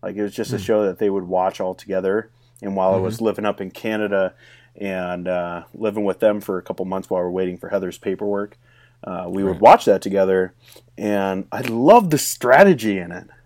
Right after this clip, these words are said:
Speaker 2: Mm.
Speaker 1: Like, all of the scheming and everything. It's just really fun to watch. And you never know what's gonna happen.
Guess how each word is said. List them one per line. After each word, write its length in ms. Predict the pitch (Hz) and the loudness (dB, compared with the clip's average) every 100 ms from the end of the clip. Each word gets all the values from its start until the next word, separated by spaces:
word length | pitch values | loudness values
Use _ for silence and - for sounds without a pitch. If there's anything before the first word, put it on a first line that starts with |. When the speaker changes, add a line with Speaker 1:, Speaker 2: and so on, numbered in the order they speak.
| _ _ - _ _ _ 120 | _ _ -20 _ _ _ -8
Speaker 2:
Mm. 320 | 113 101 85 - | -6 -6 -8 0
Speaker 1:
Like, 320 | 101 98 - | 2 2 6
all 240 | 120 143 165 | 10 12 10
of 120 | 131 | 6
the 100 | 104 | -6
scheming 1000 | - - - 135 156 135 123 107 101 95 | -8 -10 -4 2 4 4 4 0 -2 -4
and 220 | 95 92 | -6 -6
everything. 640 | 98 104 104 98 101 92 92 | -4 0 0 -2 -6 -6 -8
It's 140 | 92 | -8
just 260 | 143 123 - _ _ _ - | -6 -6 -8 _ _ _ -8
really 380 | 120 156 208 175 | 6 10 10 10
fun 240 | - 165 | 8 4
to 60 | 156 | 8
watch. 360 | 139 131 101 104 | 8 8 4 -6
And 80 | |
you 60 | 104 | 0
never 200 | 127 156 | 2 2
know 140 | 156 143 | 2 2
what's 140 | 143 | 0
gonna 180 | 143 131 | -4 -4
happen. 540 | 123 117 120 120 120 | -2 -2 -2 -4 -6